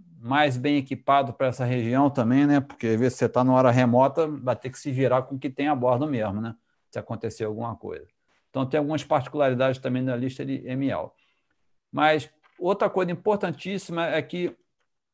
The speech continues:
é, a gente voa uma região que tem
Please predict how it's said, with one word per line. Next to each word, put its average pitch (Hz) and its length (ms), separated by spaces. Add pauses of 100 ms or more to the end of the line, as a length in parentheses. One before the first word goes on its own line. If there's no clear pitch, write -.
(240)
é, 135 140
a 131 240
gente 151 180
voa 165 280
uma 170 60
região 156 520
que - 100
tem 165 720